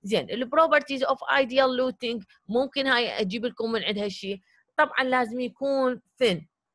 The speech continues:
لازم اي، والسترينث مالته ادكويت سترينث، يعني يتحمل ال-، ال-، الشير سترينث اللي راح تتجهز عليه ال-، ال-،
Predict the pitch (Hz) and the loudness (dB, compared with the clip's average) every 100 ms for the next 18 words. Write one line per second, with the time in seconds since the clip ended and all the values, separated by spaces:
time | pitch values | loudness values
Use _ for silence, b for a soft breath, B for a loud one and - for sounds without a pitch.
0 | _ - 233 247 226 247 247 240 - - | _ -2 2 2 0 0 0 -2 -10 -2
1 | 269 269 - 226 226 220 - 269 254 233 | -2 -2 -4 -4 -4 -8 -6 -4 -2 -4
2 | - 240 247 254 - 240 208 214 247 233 | -6 -4 -2 0 0 -2 -4 0 2 2
3 | - 202 180 160 - - 160 180 185 196 | -2 -8 -6 -6 -8 -12 -8 -6 -4 -4
4 | - 240 247 240 208 - 202 185 190 170 | -2 0 2 2 0 -2 -6 -4 0 0
5 | 185 180 170 - 262 247 240 247 240 - | 0 -6 -8 -6 -6 -6 -8 -6 -6 -4
6 | 202 196 196 - 185 170 247 233 254 - | -4 -2 -4 -8 -4 -2 -2 0 -4 -2
7 | 220 233 254 240 B B _ 196 190 185 | -2 2 0 0 B B _ -4 -2 2
8 | 180 165 165 143 - _ - 170 135 110 | 4 4 2 -4 -12 _ -8 -6 -6 -6
9 | 92 | -6